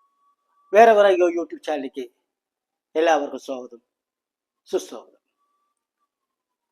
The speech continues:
ഈ ചാനൽ എല്ലാവരും സബ്സ്ക്രൈബ് ചെയ്യണമെന്ന്, ലൈക്ക് ചെയ്യണമെന്ന്, ഷെയർ ചെയ്യണമെന്ന്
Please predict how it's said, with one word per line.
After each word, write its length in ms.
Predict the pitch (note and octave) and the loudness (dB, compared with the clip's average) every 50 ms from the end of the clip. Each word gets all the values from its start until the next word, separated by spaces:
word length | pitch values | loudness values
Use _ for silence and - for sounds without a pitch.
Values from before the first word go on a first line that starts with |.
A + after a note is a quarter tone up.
| _ _ - | _ _ -6
ഈ 80 | G3+ G#3 G3+ G3 | -6 -4 -2 0
ചാനൽ 200 | F3 D#3+ D#3 D#3+ | -2 0 0 -2
എല്ലാവരും 240 | D#3 D#3 D3+ D3+ - - | -2 -2 -4 -4 -8 -10
സബ്സ്ക്രൈബ് 300 | D3 C3 - - D#3+ D#3 | -14 -12 -4 -2 -2 -2
ചെയ്യണമെന്ന്, 340 | C#3+ C#3+ C#3+ C#3 C3+ B2+ C3 | -2 -4 -6 -8 -10 -10 -10
ലൈക്ക് 180 | C#3 C#3+ C#3+ - | -12 -12 -12 -12
ചെയ്യണമെന്ന്, 380 | D#3 C#3+ C3 B2+ B2+ B2 B2 _ _ _ _ _ _ _ _ _ _ _ _ _ | -14 -14 -14 -14 -20 -20 _ _ _ _ _ _ _ _ _ _ _ _ _ _
ഷെയർ 260 | - D#3+ D3 C3+ C3 | -12 -10 -8 -8 -8
ചെയ്യണമെന്ന് 400 | C3+ C3+ B2 B2 B2 A#2 A#2 | -10 -12 -14 -16 -18 _ _